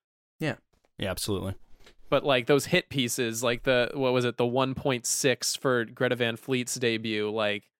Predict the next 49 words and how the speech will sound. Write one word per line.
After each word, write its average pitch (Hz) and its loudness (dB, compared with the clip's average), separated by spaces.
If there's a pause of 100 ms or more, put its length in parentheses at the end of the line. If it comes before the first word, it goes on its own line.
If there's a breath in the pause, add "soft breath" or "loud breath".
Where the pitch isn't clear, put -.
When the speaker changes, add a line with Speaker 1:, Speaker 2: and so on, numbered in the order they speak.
(280)
Speaker 3:
those 151 4
are 147 4
fun 156 2
to 139 6
read, 131 2
but 123 2
it's 117 -8
not 139 2
gonna, 170 4
<laughs> 185 4
like, 196 2
make 160 2
me 156 4
think 147 2
differently 147 4
Speaker 1:
<laughs> 143 4
Speaker 3:
about - -2
this. - -2
Speaker 1:
Yeah, 170 6
it's 165 2
not 226 4
gonna 226 6
do 160 2
anything 139 4
for 117 2
you. 113 2
It's 107 0
sort 135 4
of, 135 2
you're 123 2
sort 131 2
of 135 0
just, 117 2
like, 117 2
wallowing 110 4
in 104 0
this - 0 (140)
thing 113 2
you 107 4
already 107 2
like. 107 -2 (140)
<laughs> - -4
Speaker 3:
Yeah. 117 4 (600)
Speaker 2:
Well, 127 2
if 120 0
anything, 131 4
I 101 4
feel 110 2
like, 98 0